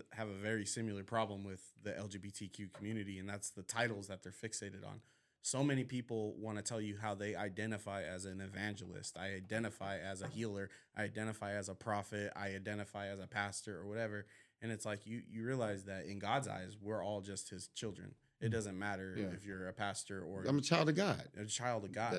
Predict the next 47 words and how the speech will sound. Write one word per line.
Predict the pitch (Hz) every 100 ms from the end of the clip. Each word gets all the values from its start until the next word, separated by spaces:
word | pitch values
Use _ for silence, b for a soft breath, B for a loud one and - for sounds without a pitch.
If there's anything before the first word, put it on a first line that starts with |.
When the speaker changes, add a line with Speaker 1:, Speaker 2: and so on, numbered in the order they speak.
| 71
Speaker 3:
That |
Speaker 1:
and, | 95 104 - -
and | 110 107
we're | 107 104
all | 113 107
equal | 107 107 110
to | 101 104
the | 98
same, | - 107 104 101 98 -
um, | 98 95 90 98 - _ _ _ _
what, | - 110 113
inheritance. | 107 113 120 98 - - - -
You | 117
know | 98
what |
I |
Speaker 3:
Yeah. | 104 107
Speaker 1:
mean? | 110
It, | 113 -
there | 120 135
ain't | 113
levels | 123 120 117
to | -
that | 107 104 95
game. | 98 95 117
Speaker 2:
No, | 139
I | 139
think | 135 147 151
you |
just | 131 -
hit | 135
on | 120 110
something | - 117
important. | 107 - 131 120 104 95 _ _ 107
That, | 127 - 113
that | 117 110 113
don't | 123 127
you | 127
think | - 131 113
the | 113
reason | 110 113 101 110
that | 107 104 104 - _ 123 _ _ - - -
they | 101 117 113
end | 113
up | 110 90
labeling | 104 110 107 120 117
themselves | 117 113 - 120 117 113 - -